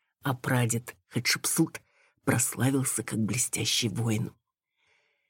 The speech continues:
К той же восемнадцатой династии принадлежали Аменхотеп Первый, Тутмос Первый, отец Хатшепсут, и Тутмос Второй, ее муж. А продолжателем ее стал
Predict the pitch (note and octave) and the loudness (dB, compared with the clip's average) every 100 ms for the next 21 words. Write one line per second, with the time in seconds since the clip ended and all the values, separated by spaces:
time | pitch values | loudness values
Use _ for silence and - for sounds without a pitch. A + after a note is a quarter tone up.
0 | _ _ _ - - C#4 B3 A3+ G3+ D3+ | _ _ _ -6 8 10 10 6 4 6
1 | B2+ B2 B2 A#2+ A#2 A2+ A#2 D#3 - - | 6 6 4 2 4 4 6 4 4 2
2 | F#3+ C3+ B2 A#2 A#2 A2 C3+ C#3+ B2 - | 2 4 4 4 2 4 4 6 4 0
3 | _ _ C#3+ C#3 B2 B2+ - B2 A#2+ - | _ _ 4 6 4 0 2 2 2 -8
4 | _ _ - A#2+ A2+ A2+ F3 F#3 _ _ | _ _ 2 2 4 4 4 2 _ _
5 | - B2+ C#3 C3+ B2 - C3+ B2+ A#2+ B2 | -2 2 4 4 2 2 4 4 4 2
6 | - _ _ C3 B2 A#2+ A2 - - - | -2 _ _ 0 2 2 2 -2 -6 -4
7 | C3 - B2+ - C3+ B2+ - _ _ _ | 0 2 2 2 0 0 -10 _ _ _
8 | - C#4 D4 B2 C3+ B2+ B2 - - - | 2 6 6 6 4 4 2 -2 -8 -2
9 | - B2 C3 G#3+ G#3 _ - C3 A2 A#2+ | 2 4 6 4 2 _ -4 0 2 4
10 | B2 A2+ - - - _ _ _ _ _ | 4 2 0 -4 -6 _ _ _ _ _
11 | _ _ B2+ - D3+ C#3+ B2 A#2 A#2+ C3 | _ _ 4 6 8 8 6 2 2 6
12 | D3 E3 F#3 G#3+ - G#3+ A#3+ | 8 8 6 4 6 4 4